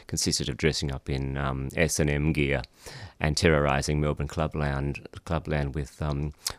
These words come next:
with that horror, um, with that horror of a look. Um, P V C leather, chains, ha-, uh, harnesses and, um, stirrups and, and the, and the odd cat o' nine tails was wielded around the clubs. But, and the Hellfire Clown,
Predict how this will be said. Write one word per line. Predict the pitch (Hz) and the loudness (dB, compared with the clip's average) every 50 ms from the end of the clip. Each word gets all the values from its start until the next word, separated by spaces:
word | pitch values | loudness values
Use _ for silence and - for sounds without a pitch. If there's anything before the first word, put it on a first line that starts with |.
| _ _ _ | _ _ _
with | 82 80 - - | -4 -4 -2 2
that | - 82 73 - | 4 4 4 2
horror, | - - 76 73 71 71 73 69 - - - _ - - | 2 2 4 4 4 4 2 0 -2 -8 -16 _ -12 -6
um, | 80 76 71 69 69 69 71 76 80 - - - - | -2 -2 -2 0 -2 -2 -4 -4 -4 -8 -12 -14 -8
with | - 80 - | -10 -4 2
that | - 85 78 | 2 2 2
horror | - - 82 80 78 78 73 | 2 0 0 2 4 2 2
of | - - - | 0 0 -2
a | 73 | -2
look. | 71 71 80 - - - - - - - - - - | 0 0 -2 -2 -4 -10 -10 -12 -16 -16 -16 -12 -2
Um, | - 82 80 78 80 78 - - - - | 2 2 4 4 2 0 -2 -6 -16 -4
P | - 104 92 | 4 4 4
V | 82 78 80 76 | 6 4 2 2
C | - - 82 78 73 73 | 2 2 2 2 2 2
leather, | 73 76 76 76 71 73 73 73 73 - - - - | 0 0 0 0 0 0 0 -2 -4 -6 -12 -14 -10
chains, | - - - 76 76 71 69 67 67 69 69 71 - - - - _ - _ _ - - 98 | -2 0 2 2 4 2 0 -2 -2 -2 2 4 4 4 2 0 _ -20 _ _ -14 -12 -6
ha-, | - 98 85 87 - - - | -2 0 0 0 0 -2 -4
uh, | - 76 71 | -6 -4 -2
harnesses | - 85 80 78 78 71 67 - - 80 - - | 2 2 2 4 2 0 -2 -2 -2 -2 -2 -2
and, | 73 69 69 71 69 73 - - | -2 -2 -2 -2 -4 -4 -6 -6
um, | 78 71 71 71 | -4 -4 -4 -4
stirrups | - - - 85 78 78 78 - - - | -4 0 2 2 2 2 0 -2 -6 -4
and, | - 73 71 69 64 - - - - - - | -2 -2 -2 -2 -4 -6 -14 -18 -20 -6 -2
and | - 85 80 | 0 2 4
the, | 80 82 - - | 4 2 2 6
and | - 101 107 104 | 6 8 8 10
the | 95 85 | 8 8
odd | 82 80 76 | 6 6 4
cat | - - 87 80 78 | 2 0 0 2 2
o' | |
nine | 80 78 78 76 78 78 | 2 2 2 2 2 0
tails | - 78 71 69 71 71 71 - - - | -2 -2 -2 -2 -2 -2 -2 -2 -2 -2
was | 80 78 76 73 | -4 -6 -4 -2
wielded | 80 80 80 76 78 76 | 0 0 0 0 -2 -2
around | 76 76 78 76 73 | 0 0 0 0 -2
the | 73 | -4
clubs. | 73 - - 85 78 71 - | -4 -4 -4 -4 -4 -4 -2
But, | - 92 85 - - - | -2 -2 -2 -2 -6 -2
and | - 85 92 | 2 6 6
the | 90 | 8
Hellfire | 85 95 107 - - 87 78 73 | 8 8 6 8 6 4 4 4
Clown, | - - - 78 71 69 - - | 2 0 -2 -2 0 -2 -4 -8